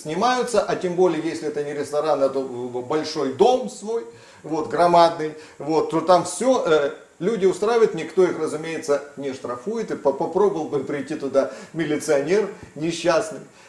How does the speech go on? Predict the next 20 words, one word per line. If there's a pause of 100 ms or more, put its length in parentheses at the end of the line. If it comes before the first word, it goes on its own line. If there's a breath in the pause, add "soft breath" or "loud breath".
(100)
вот,
и
потребовать
бы (240 loud breath)
соблюдения
масочного (140)
режима, (500 soft breath)
вот. (380 loud breath)
Э,
то
есть,
э,
э,
вся
система
у
нас
работает
именно
так.